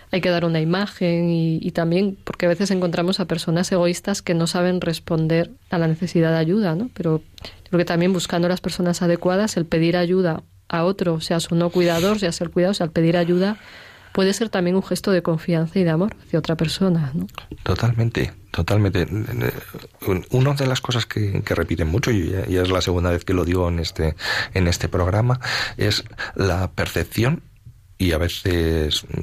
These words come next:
Speaker 2: te lo dicen tal cual los cuidadores, "Nadie le va a cuidar, nadie la va a cuidar mejor que yo". Y yo digo, "Pues sí, yo no lo dudo",
Speaker 1: Hmm.
Speaker 2: <laughs> ¿sabes? Yo
Speaker 1: Ya.
Speaker 2: no lo dudo.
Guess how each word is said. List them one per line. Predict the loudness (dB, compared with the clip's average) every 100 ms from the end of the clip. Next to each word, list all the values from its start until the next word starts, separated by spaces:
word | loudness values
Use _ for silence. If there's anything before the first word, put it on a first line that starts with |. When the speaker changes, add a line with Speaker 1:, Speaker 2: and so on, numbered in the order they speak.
| -6
Speaker 2:
te | -2
lo | 0 2
dicen | 0 0 0
tal | -2
cual | -2 0 0
los | -2
cuidadores, | -2 0 2 0 -2
"Nadie | 0 0 2 0 -2 -4 -2
le | 0 2
va | 0
a |
cuidar, | 0 0 0 0
nadie | 2 2 2
la | 0
va | -2
a |
cuidar | -2 -2 0 0
mejor | -2 -2 -6
que | -4 -2 -2 -2
yo". | -2 -4 -6 -18 -20 -20 _ -2
Y | 0
yo | 2
digo, | 0 -2 -6 -18 -20 -20 -20 -20 -18 -6
"Pues | -2
sí, | 0 2
yo |
no | 4 4
lo | 4
dudo", | 2 0 -6 -12 -6
Speaker 1:
Hmm. | 0 0 0
Speaker 2:
<laughs> | 0
¿sabes? | 0 -2 -6 -6 -4
Yo | 0 2
Speaker 1:
Ya. |
Speaker 2:
no | 4
lo | 2
dudo. | 2 0 -4